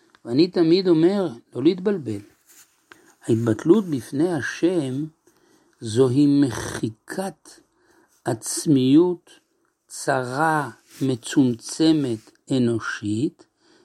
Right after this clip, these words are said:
כדי להופיע בתוכי את העצמיות היותר עליונה של הנשמה האלוקית שבפנים. איך ריבונו של עולם מתגלה אל האדם? דרך הנשמה.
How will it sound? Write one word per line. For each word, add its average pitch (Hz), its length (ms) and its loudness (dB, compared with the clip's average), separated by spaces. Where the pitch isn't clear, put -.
כדי 185 1080 0
להופיע 127 580 -2
בתוכי 160 640 -2
את 165 140 -2
העצמיות 160 1040 0
היותר 175 680 0
עליונה 160 680 2
של 143 240 0
הנשמה 139 800 0
האלוקית 185 640 0
שבפנים. 107 760 -8
איך 226 320 4
ריבונו 190 500 2
של 156 240 -2
עולם 127 400 0
מתגלה 120 420 0
אל 110 220 2
האדם? 101 440 -6
דרך 202 340 2
הנשמה. 175 1080 0